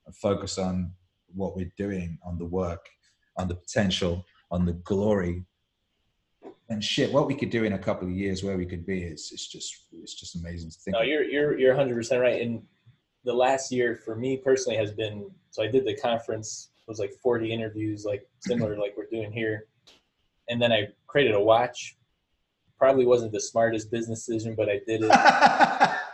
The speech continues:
Speaker 2: <laughs> It's been fun though, and I have my own silver and gold watches, Men of Character.
Speaker 1: Wow.
Speaker 2: Yeah, so that was cool. And
Speaker 1: That's
Speaker 2: then I,
Speaker 1: fantastic.
Speaker 2: then I wrote a book in thirty-seven days. It's like
Speaker 1: Yeah.
Speaker 2: a nine-page book.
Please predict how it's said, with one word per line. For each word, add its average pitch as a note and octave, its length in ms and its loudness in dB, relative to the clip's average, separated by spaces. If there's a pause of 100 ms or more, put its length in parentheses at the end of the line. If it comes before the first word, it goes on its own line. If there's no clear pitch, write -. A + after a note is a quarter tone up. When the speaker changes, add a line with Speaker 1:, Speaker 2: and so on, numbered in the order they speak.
(380)
Speaker 2:
<laughs> - 200 0 (260)
It's C#3+ 200 2
been D#3+ 220 6
fun C#3+ 380 6
though, A#2 340 6
and A#2 100 4
I A#2+ 60 6
have B2+ 200 4
my A2+ 180 8
own A2+ 420 2 (520)
silver A#2 480 0
and G#2 160 -8
gold A2 260 0
watches, A2 500 2
Men A2 180 -2
of G#2 120 -10
Character. A2 180 2
Speaker 1:
Wow. G2+ 300 6 (920)
Speaker 2:
Yeah, D3 280 8
so - 140 2
that B2+ 160 10
was C3 180 4
cool. B2+ 420 4 (240)
And B2+ 120 4
Speaker 1:
That's D3 60 8
Speaker 2:
then D3 100 4
I, - 40 -8
Speaker 1:
fantastic. - 460 -4
Speaker 2:
then - 80 -4 (120)
I C3 60 4
wrote C#3 220 10
a A#2+ 80 8
book C3+ 340 4
in G#2+ 460 -4 (140)
thirty-seven A#2+ 600 4
days. A2+ 560 0 (120)
It's - 140 -14
like - 120 2
Speaker 1:
Yeah. A#2+ 160 4 (280)
Speaker 2:
a A#2 40 -14
nine-page A2+ 400 -6
book. A#2 240 -6